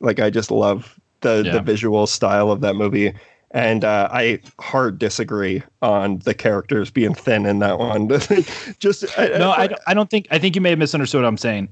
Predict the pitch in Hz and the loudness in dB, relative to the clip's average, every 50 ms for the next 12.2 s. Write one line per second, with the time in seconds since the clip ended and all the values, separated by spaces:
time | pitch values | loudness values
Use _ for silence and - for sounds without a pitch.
0 | - - - 123 151 151 156 151 - - - _ _ - 123 131 139 135 120 - | -10 -10 -4 0 2 4 4 4 2 0 -4 _ _ -4 0 2 2 2 2 0
1 | - 123 123 135 123 - - 113 113 113 107 107 104 104 104 101 - 101 95 101 | 0 0 2 2 4 4 2 2 2 2 0 0 -2 -2 -4 -4 -4 -4 -4 -6
2 | 95 90 - - _ _ _ _ - - - 247 208 - 214 - 190 175 180 185 | -6 -8 -10 -16 _ _ _ _ -6 -2 -2 0 0 0 2 2 2 2 2 2
3 | 190 190 180 202 190 160 - - - - 381 320 - - - - - - - 156 | 2 2 2 2 2 0 -2 -4 -4 -2 -2 -2 -2 -2 -4 -4 -2 -4 -6 -4
4 | 151 170 185 185 190 190 180 170 156 - 139 147 156 151 151 151 131 - - - | 0 0 0 0 0 0 0 0 0 0 0 0 0 2 0 0 -2 -2 -2 -2
5 | 151 135 131 117 110 107 104 - - - - _ _ _ _ _ _ _ _ _ | 0 0 2 2 0 -2 -4 -6 -10 -14 -16 _ _ _ _ _ _ _ _ _
6 | _ _ - 123 135 139 131 - - - 127 123 117 104 - 127 120 117 117 110 | _ _ -4 0 0 0 0 -2 -2 0 0 0 0 0 0 0 0 0 0 -2
7 | 107 107 104 113 110 - - 117 113 113 110 113 113 104 110 107 104 101 - - | -2 0 0 0 -2 0 -2 -2 0 2 2 2 0 0 -2 -2 -2 -2 -2 0
8 | 117 110 104 101 - 120 113 107 120 113 - 113 107 127 120 107 113 117 - - | 0 0 -2 0 0 0 0 2 0 0 -2 -2 0 0 0 0 -2 -6 -8 -2
9 | - 120 123 127 - - - - 170 202 214 175 139 - 101 107 101 95 - - | 0 2 2 2 0 -4 -6 -4 0 0 2 2 0 0 0 -2 -2 -2 -4 -6
10 | - 107 101 98 98 95 98 - 101 98 92 92 - - 131 151 165 175 175 180 | -6 -4 -4 -4 -4 -6 -4 -4 -4 -2 -2 -2 0 2 2 4 4 4 4 2
11 | 190 - - 160 131 135 143 139 135 - 127 120 110 107 104 127 143 139 127 110 | 0 0 -4 -4 0 0 0 0 0 -2 -2 -2 -2 -2 0 0 2 2 2 2
12 | 107 104 101 | 0 -2 -4